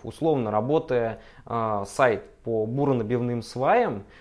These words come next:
вы можете запустить не по одной нише, а, не по одному региону, а запустить по пяти регионам, по шести регионам. Если работает в одном, то почему в другом не будет работать?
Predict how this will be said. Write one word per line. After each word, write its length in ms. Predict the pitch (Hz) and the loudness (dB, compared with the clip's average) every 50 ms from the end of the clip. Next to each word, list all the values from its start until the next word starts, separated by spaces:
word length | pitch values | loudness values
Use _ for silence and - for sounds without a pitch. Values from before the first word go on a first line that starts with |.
| - _ - | -20 _ -4
вы 180 | 120 135 139 | 0 0 2
можете 720 | 135 131 135 139 135 117 117 110 - - - 117 117 113 110 | 2 2 2 0 0 0 -2 -6 -8 -8 -6 -4 -2 -2 -2
запустить 540 | 101 - - - 127 127 - 127 123 - - | -4 -6 -8 -8 -8 -6 -6 -8 -8 -6 -4
не 140 | 123 123 117 | -4 -4 -4
по 200 | - - 113 113 | -2 0 2 2
одной 280 | 110 120 147 196 247 | 2 2 4 4 4
нише, 380 | 254 214 156 123 - - - - | 4 4 2 2 0 -4 -8 -8
а, 420 | 98 98 98 98 95 95 98 98 107 | -6 -4 -4 -4 -6 -6 -6 -4 -2
не 120 | 127 127 | -2 -2
по 120 | 127 - - | 0 -2 0
одному 240 | 123 147 190 240 | 2 2 4 4
региону, 500 | 247 190 135 123 131 135 123 113 104 98 | 4 2 2 2 2 2 2 2 -2 -4
а 40 | 98 | -6
запустить 460 | 95 101 - - 117 - - 160 139 | -8 -10 -10 -12 -12 -10 -10 -12 -10
по 120 | - - 101 | -10 -10 -10
пяти 300 | - 113 101 - 180 208 | -10 -10 -8 -4 -4 -2
регионам, 480 | 202 165 127 123 120 120 113 107 104 | -2 -2 -2 0 0 0 -2 -2 -4
по 100 | 101 - | -8 -10
шести 240 | - - - - 196 | -16 -16 -8 -4 -4
регионам. 520 | 196 190 147 123 120 117 110 107 101 98 101 | -2 -2 0 2 2 2 0 0 -2 -2 -2
Если 260 | 120 151 - - 120 | -4 -4 -2 -2 0
работает 440 | 113 110 110 139 143 139 123 104 107 | 0 2 2 0 0 0 -2 -4 -2
в 60 | 110 | -2
одном, 300 | 113 113 143 170 156 127 | 0 2 2 0 0 -2
то 80 | - | -6
почему 300 | - - - - 139 151 | -12 -14 -8 -6 -4 -2
в 60 | 147 127 | -2 0
другом 380 | 127 131 123 135 139 120 110 | 0 2 2 4 2 2 2
не 80 | 110 107 | -2 -4
будет 260 | 101 107 101 95 - | -4 -6 -6 -4 -4
работать? 500 | - 117 110 110 107 104 - - - | -4 -2 0 -2 -2 -4 -6 -12 -20